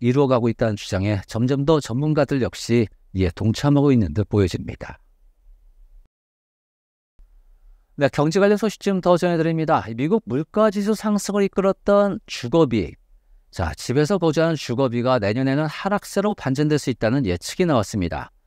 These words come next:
연준이 내년 하반기 금리를 인하하기 시작할 가능성이 거론됐기 때문입니다. 문제는 아파트 등 이 다수대 주택 건물들이 또 위험이라고 합니다.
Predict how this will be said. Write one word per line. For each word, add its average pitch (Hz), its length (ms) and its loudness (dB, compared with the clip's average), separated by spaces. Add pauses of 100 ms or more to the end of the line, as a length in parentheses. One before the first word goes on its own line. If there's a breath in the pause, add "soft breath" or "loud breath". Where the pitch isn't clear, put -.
(300)
연준이 127 400 2
내년 127 260 0
하반기 170 580 0
금리를 156 460 0
인하하기 151 440 0
시작할 160 380 -2
가능성이 151 420 0
거론됐기 151 480 0
때문입니다. 135 640 0 (380)
문제는 131 640 2 (260)
아파트 147 500 -2
등 104 260 0 (380)
이 98 80 -6
다수대 175 420 -2
주택 - 380 -2
건물들이 135 580 -2
또 131 140 0
위험이라고 131 640 2
합니다. 78 320 -4